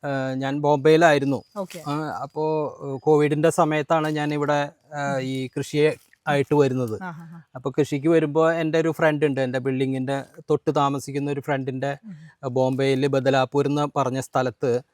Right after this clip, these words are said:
Speaker 1: ആ, അഞ്ച്, അഞ്ച് ഏക്കർ സ്ഥലമുണ്ട്.
Speaker 2: ഉം.
Speaker 1: അവിടെ മുഴുവനും ഡ്രാഗൺ ഫ്രൂട്ട് ആണ്. അപ്പൊ അദ്ദേഹത്തിനോട് ഞാൻ ചോദിച്ചു, "ഇങ്ങനെ ഒരു, എനിക്ക് പ്ലാൻ ഉണ്ട്, ഇങ്ങനെ സ്ഥലമുണ്ട്." അപ്പൊ, ആ, "അതിനെന്താ, ഞാൻ ഇഷ്ടം പോലെ തൈ തരാന്ന്" പറഞ്ഞു.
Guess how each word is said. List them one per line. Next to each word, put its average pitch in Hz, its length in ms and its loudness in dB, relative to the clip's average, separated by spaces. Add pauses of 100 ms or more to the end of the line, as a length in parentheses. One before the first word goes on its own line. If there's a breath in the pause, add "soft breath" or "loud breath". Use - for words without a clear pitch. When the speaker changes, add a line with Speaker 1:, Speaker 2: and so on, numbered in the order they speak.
(340 soft breath)
Speaker 1:
ആ, 139 320 2
അഞ്ച്, 147 320 2 (160)
അഞ്ച് 147 340 0 (140)
ഏക്കർ 151 460 -2
സ്ഥലമുണ്ട്. 131 460 -2 (120)
Speaker 2:
ഉം. 185 140 -8
Speaker 1:
അവിടെ 139 200 0
മുഴുവനും 160 600 0
ഡ്രാഗൺ 143 340 2
ഫ്രൂട്ട് 139 280 -4
ആണ്. 131 140 -2
അപ്പൊ 117 200 -4
അദ്ദേഹത്തിനോട് 135 560 -2
ഞാൻ 160 180 0
ചോദിച്ചു, 139 580 0 (440 soft breath)
"ഇങ്ങനെ 139 280 -2
ഒരു, 151 420 0
എനിക്ക് 147 220 -4
പ്ലാൻ 143 400 2
ഉണ്ട്, 147 180 -2
ഇങ്ങനെ 143 260 -2
സ്ഥലമുണ്ട്." 139 480 0 (420)
അപ്പൊ, 131 160 -6
ആ, 185 600 0
"അതിനെന്താ, 202 480 2
ഞാൻ 180 320 2
ഇഷ്ടം 160 280 0
പോലെ 160 240 2
തൈ 151 140 4
തരാന്ന്" 139 380 -2
പറഞ്ഞു. 123 260 -6